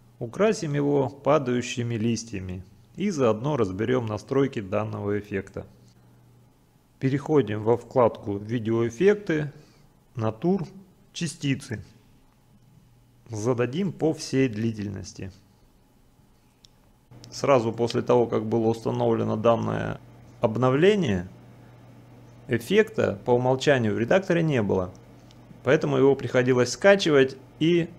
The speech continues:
делать определенные действия. В одном из последующих небольших дополнений эффект добавили по умолчанию, но я на всякий случай расскажу всю цепочку действий, если вдруг по умолчанию данного эффекта в редакторе у вас не будет.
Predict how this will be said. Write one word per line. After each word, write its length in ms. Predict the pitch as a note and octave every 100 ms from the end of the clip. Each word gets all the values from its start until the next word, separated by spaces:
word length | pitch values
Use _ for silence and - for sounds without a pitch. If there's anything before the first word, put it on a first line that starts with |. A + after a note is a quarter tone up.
| - -
делать 340 | C3 D#3 C#3
определенные 580 | G#2+ A#2+ A#2 C3+ C3+ A#2+
действия. 580 | A2 G#2+ - - F2+ F#2+ - - - - - - - - - -
В 100 | A2+
одном 380 | B2+ D#3 F3+ D#3+
из 200 | - D#3
последующих 600 | - B2 E3+ D3+ C#3+ D3
небольших 400 | D3+ D3+ D#3 E3
дополнений 640 | D3 D3+ F3 A3+ G#3 A#2+ G#2
эффект 380 | A#2 - G#3+ F#3+
добавили 560 | D3+ D#3+ D#3 B2+ G#2+
по 220 | G2+ C#3+ E3
умолчанию, 760 | D#3 D3 - B2+ A2 G2 F#2 - - -
но 120 | A#2+
я 300 | C#3 D3+ C3+
на 140 | A#2 A#2+
всякий 340 | C#3 A#2+ B2
случай 400 | - C#3+ C3 A2+
расскажу 540 | A#2 A#2 - B2+ C3
всю 180 | A#2 C3
цепочку 560 | B2 C3 - B2+ B2+ B2
действий, 600 | A#2+ G#3 G3+ - A#2 - - -
если 260 | B2 B2 B2
вдруг 300 | A#2+ G3+ G3+
по 100 | C3+
умолчанию 600 | B2+ C3+ - G#3+ F#3+ C3+
данного 440 | A#2+ B2+ A#2+ A#2
эффекта 420 | A#2 G3+ G#3 G#3 C3
в 80 |
редакторе 480 | A2+ G#2+ D#3 - C3
у 60 | A2
вас 220 | A#2+ A#2+
не 100 | B2
будет. 420 | A2 G#2+ F#2+ -